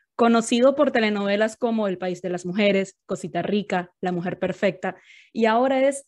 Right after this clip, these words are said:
el genio detrás de la primera serie de Netflix creada por un venezolano, que de paso está de número uno a nivel mundial, Pálpito. ¿Y quién otro sino Leonardo Padrón para haber sido ese primer venezolano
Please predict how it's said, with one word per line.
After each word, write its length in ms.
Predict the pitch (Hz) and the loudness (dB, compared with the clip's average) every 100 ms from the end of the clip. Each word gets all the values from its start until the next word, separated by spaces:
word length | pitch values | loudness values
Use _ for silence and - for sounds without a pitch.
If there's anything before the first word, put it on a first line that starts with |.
| - | -6
el 220 | 220 185 | -4 -4
genio 640 | - - 262 269 320 349 349 | -4 0 4 6 4 2 -2
detrás 560 | 208 214 196 208 226 - | 0 0 0 -2 -2 -4
de 120 | 240 | -4
la 160 | 220 180 | -4 -4
primera 500 | 190 190 208 220 220 | -6 -4 -2 -4 -6
serie 500 | - 226 220 233 214 | -6 -2 0 2 0
de 100 | 185 | 0
Netflix 540 | 202 202 220 226 - | -4 -6 -8 -8 -4
creada 600 | 220 208 214 262 330 370 _ _ _ - | -2 2 2 2 2 -2 _ _ _ 2
por 180 | 220 | 6
un 160 | 233 247 | 6 4
venezolano, 760 | 254 233 226 190 180 170 165 _ _ _ _ | 4 2 0 -2 -2 -4 -8 _ _ _ _
que 180 | 226 214 | 2 2
de 100 | 214 | 2
paso 300 | 240 254 294 | 0 -2 -4
está 320 | - 269 269 | -6 -4 0
de 160 | 269 240 | 0 4
número 600 | 247 285 311 320 277 226 | 4 4 2 0 -2 0
uno 460 | 285 311 339 370 - | 0 2 0 -4 -4
a 120 | 233 | -2
nivel 480 | 220 208 220 254 247 | 0 0 -2 -4 -8
mundial, 560 | 220 202 185 190 - - _ _ _ - | -6 -4 -2 -4 -4 -14 _ _ _ -4
Pálpito. 580 | 202 175 170 160 - _ _ _ _ _ | 0 0 -4 -10 -14 _ _ _ _ _
¿Y 160 | 262 240 | 2 2
quién 300 | - 302 330 | 2 2 4
otro 300 | 330 330 339 | 2 2 0
sino 320 | 285 247 226 | 2 2 4
Leonardo 400 | 220 208 208 247 | 2 2 0 0
Padrón 340 | 233 208 214 226 | 0 0 -2 -2
para 160 | 220 | -2
haber 220 | 196 190 | -2 -4
sido 340 | 190 233 226 - | -4 -4 -4 -4
ese 300 | 233 226 233 | -6 -6 -8
primer 320 | 202 196 196 | -6 -4 -2
venezolano 800 | 202 214 202 196 185 185 196 196 | -2 -4 -4 -4 -2 -2 -4 -8